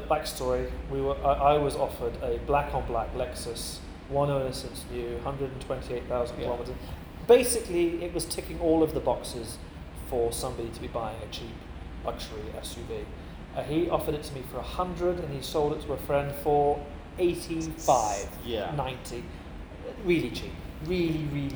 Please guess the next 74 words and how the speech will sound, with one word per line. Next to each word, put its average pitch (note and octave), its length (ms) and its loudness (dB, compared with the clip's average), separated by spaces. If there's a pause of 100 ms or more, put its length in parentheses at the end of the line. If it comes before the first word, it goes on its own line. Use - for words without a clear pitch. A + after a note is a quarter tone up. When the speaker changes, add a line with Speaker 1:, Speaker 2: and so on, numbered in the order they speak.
(140)
Speaker 1:
really A#2 260 -6
cheap, A2 280 -6
and B2 140 -6
we B2 60 -6
were A2+ 100 -4
stupid - 400 -8
to - 120 -10
not A2 100 -10
have - 160 -8
bought - 160 -6
that - 180 -8
car. - 120 -8 (760)
One B2+ 160 4
of G#2+ 80 -2
us - 220 -6
would A#2 80 -6
have - 60 2
Speaker 2:
One D#3 160 10
of B2 40 4
Speaker 1:
bought A2+ 100 2
Speaker 2:
us, - 100 -2
Speaker 1:
that C#3 60 2
Speaker 2:
yeah. A#2 120 2
Speaker 1:
car. C#3+ 60 2
Speaker 2:
I - 60 4
mean, G3 100 2
I, F#3 480 0
I - 20 6
was G3 140 4
put E3 160 4
off D3 180 6
by C#3 100 2
the A#2+ 80 2
fact B2 240 0
that A2 140 -6
one A2+ 140 -2
headlight G#2+ 380 -2
was G#2+ 120 -6
shattered. G#2 400 -2 (340)
Speaker 1:
Yeah, D3+ 300 10
it - 40 6
had, F#3+ 120 6
Speaker 2:
And - 80 0
Speaker 1:
had F#3 140 6
a - 20 8
Speaker 2:
it's E3 100 4
Speaker 1:
little E3 60 8
Speaker 2:
a, D3+ 40 4
Speaker 1:
bit C#3 180 2
of B2+ 140 2
Speaker 2:
so A#2+ 40 -6
Speaker 1:
a - 20 -6
knock, G#2+ 200 -4 (120)
didn't B2 120 -8 (100)
it? G#2 80 -8 (560)
But C#3+ 80 2
it D3+ 100 0
could, - 160 -2
but E3+ 220 6 (120)
as D#3 180 2
we C#3 100 -2
know, C3+ 160 2
we B2+ 140 2
could C#3 160 -2
have B2 120 2
gone B2 180 2
to - 120 -10
the A#2+ 80 -6
pharmacy B2 400 0
and A2 100 -8
bought A2+ 140 -6
those G#2 120 -8
headlights. - 440 -10 (100)
Speaker 2:
But - 120 -6